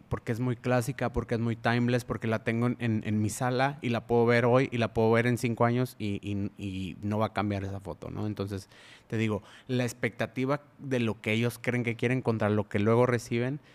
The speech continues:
eh, es, es, es eso, justamente todo lo que no ven, dicen, "Oye, ¿en qué momento pasó esto? ¿En qué momento le tomaste?". Y, y me quedó bien claro ahorita que dijiste, me acuerdo perfecto,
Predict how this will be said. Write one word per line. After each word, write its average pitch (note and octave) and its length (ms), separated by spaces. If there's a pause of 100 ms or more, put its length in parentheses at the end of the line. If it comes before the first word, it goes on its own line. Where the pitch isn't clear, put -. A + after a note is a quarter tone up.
(300)
eh, G2 140
es, - 200
es, G#2 360
es A#2+ 200
eso, F3 220
justamente B2+ 540
todo D#3+ 340
lo D#3 160
que C3+ 140
no C3 160
ven, C#3 280 (520)
dicen, A2 260 (240)
"Oye, A#2 360
¿en G#2 100
qué A2+ 100
momento A#2+ 340
pasó G#2 300
esto? G#2 320
¿En G#2+ 140
qué A#2 100
momento B2 320
le C3+ 80
tomaste?". A#2 540
Y, B2 280
y B2+ 40
me B2+ 220
quedó B2+ 200
bien C#3+ 140
claro C3 220
ahorita B2+ 200
que B2+ 80
dijiste, B2 300
me B2 100
acuerdo A#2+ 260
perfecto, A2+ 480